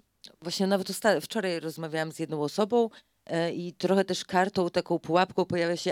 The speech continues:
ale ja też mam doświadczenie w pracy. I jakby mnie to kiedyś zawsze stresowało w dyskusji, bo stwierdzałam, „O Jezu, jeżeli osoba ma doświadczenie, to okej,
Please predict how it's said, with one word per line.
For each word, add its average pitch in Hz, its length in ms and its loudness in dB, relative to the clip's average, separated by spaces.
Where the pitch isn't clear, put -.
ale 196 220 4
ja 180 120 6
też - 180 -2
mam 170 140 -6
doświadczenie 160 540 -2
w - 100 -10
pracy. 139 580 -2
I 160 80 0
jakby 165 260 4
mnie 185 200 2
to 220 100 2
kiedyś 185 240 -4
zawsze 185 300 2
stresowało 175 560 0
w 151 60 -10
dyskusji, 185 440 -4
bo 170 80 -4
stwierdzałam, 165 460 -4
„O - 80 -2
Jezu, 160 300 -2
jeżeli 151 320 -4
osoba 156 360 -2
ma 151 140 -4
doświadczenie, 151 540 -8
to - 140 -10
okej, 151 400 -4